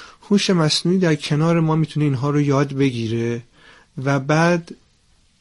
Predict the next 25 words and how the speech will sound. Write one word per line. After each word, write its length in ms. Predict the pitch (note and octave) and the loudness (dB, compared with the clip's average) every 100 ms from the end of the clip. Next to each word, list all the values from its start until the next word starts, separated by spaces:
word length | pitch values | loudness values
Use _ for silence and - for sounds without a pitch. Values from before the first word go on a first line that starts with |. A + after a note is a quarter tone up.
| - | 0
با 180 | C#3+ C#3 | 2 2
کیفیت 680 | - C3+ C3+ D3+ E3 E3 | -2 -2 -2 -2 0 0
بهتر 880 | E3 D#3 C#3+ C3+ - - D#3 D#3+ E3 | -2 -2 -2 -2 -2 -4 0 2 0
و 120 | D3 A#2+ | -2 -4
با 160 | B2 | -4
تداوم 540 | - C3+ C3 C3 D3 D3+ | -6 -8 -6 -4 -2 -4
بیشتری 640 | C3+ B2 - - D3 D3 | -4 -6 -6 -2 -2 0
اون 220 | D3 D3 | -2 -2
رو 420 | C#3 D3 D3+ D#3 - D3 | 0 0 2 -2 -6 -4
انجام 580 | C#3 C#3 D#3+ F3+ B2+ | -2 2 4 4 4
بده. 360 | A#2 A2+ A2+ A2+ _ - - - - - D3+ | 0 -4 -4 -8 _ -20 -20 -20 -20 -6 2
ما 100 | D#3+ | 2
ممکنه 340 | D#3 E3+ E3+ | 2 0 0
در 200 | D#3+ D3 | 2 0
مسیر 400 | C3+ C3 - C3 | 0 -2 -4 -4
انجام 340 | B2+ C3 C3+ | -2 -2 -2
این 140 | C3+ B2+ | -2 -2
کار 240 | D#3 E3 | -2 -2
خسته 460 | D#3+ E3 D#3+ - F#3+ | 0 -2 0 2 4
بشیم 540 | D3+ - B2 A2 A2 - _ _ - - - | 4 0 -6 -6 -8 -14 _ _ -20 -18 -4
یا 120 | D#3+ | 0
از 140 | D#3 E3 | 2 4
اون 120 | D#3+ | 4
غفلت 420 | D3+ - F#3 F#3+ | 2 4 4 2
کنیم، 460 | - C3 A#2+ G#2+ | 0 -4 -4 -8